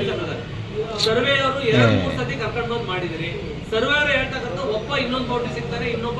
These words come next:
ಇನ್ನೊಂದು ಬೌಂಡ್ರಿನ ಗುರುತು ಮಾಡ್ತಾರೆ, ಇನ್ನೊಬ್ಬ ಅವ್ನು ಎಲ್ಲ ಕಲ್ಲ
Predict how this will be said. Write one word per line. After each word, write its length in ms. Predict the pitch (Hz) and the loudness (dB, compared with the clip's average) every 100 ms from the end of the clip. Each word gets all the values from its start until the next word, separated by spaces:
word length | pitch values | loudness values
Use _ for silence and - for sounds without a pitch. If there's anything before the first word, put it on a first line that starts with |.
| 226 | 0
ಇನ್ನೊಂದು 220 | 226 220 | 0 0
ಬೌಂಡ್ರಿನ 280 | 214 208 202 226 | 2 2 0 0
ಗುರುತು 200 | 190 - | -2 -2
ಮಾಡ್ತಾರೆ, 300 | 202 190 - 170 - - 226 240 | -4 -4 -6 -4 -4 -4 -4 -2
ಇನ್ನೊಬ್ಬ 300 | 294 294 277 302 - - 190 | -2 0 0 -2 -4 -6 0
ಅವ್ನು 140 | 196 208 | 4 4
ಎಲ್ಲ 120 | 285 311 | 4 0
ಕಲ್ಲ 140 | 254 | 2